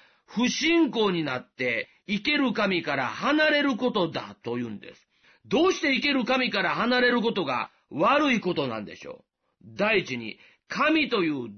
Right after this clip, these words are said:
絶対的に信頼できる方を見失った人間は、どうしても攻撃的になるからです。総合格闘家に須藤元気という選手がいます。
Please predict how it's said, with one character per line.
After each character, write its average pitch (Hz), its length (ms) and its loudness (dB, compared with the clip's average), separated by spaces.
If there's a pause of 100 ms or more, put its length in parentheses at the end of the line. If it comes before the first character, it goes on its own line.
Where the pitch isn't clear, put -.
(180)
絶 196 200 0
対 262 220 2
的 262 180 -2
に 254 140 0
信 320 300 -2
頼 320 180 4
で 294 140 0
き 285 100 -2
る 285 140 0
方 247 320 0
を 156 80 0
見 156 180 -2
失 247 280 0
っ 254 100 0
た 170 120 -2
人 135 200 -4
間 139 180 -2
は、 139 320 -4 (300)
ど 277 80 -2 (240)
う - 20 0
し - 80 -6
て 330 80 2
も 247 220 2
攻 339 280 2
撃 311 280 2
的 277 240 -2
に 262 120 2
な 170 140 2
る 160 100 0
か 143 120 -4
ら 110 120 -6
で 76 200 -20
す。 - 200 -20 (1000)
総 302 260 2
合 294 200 2
格 254 240 -2
闘 233 200 0
家 208 120 -2
に 202 260 0 (380)
須 339 120 2
藤 285 280 4
元 220 240 0
気 - 100 -10
と 165 120 0
い 147 60 0
う 135 120 -4
選 147 240 -4
手 - 140 -10
が 92 120 -8
い 90 100 -14
ま 87 120 -20
す。 - 100 -20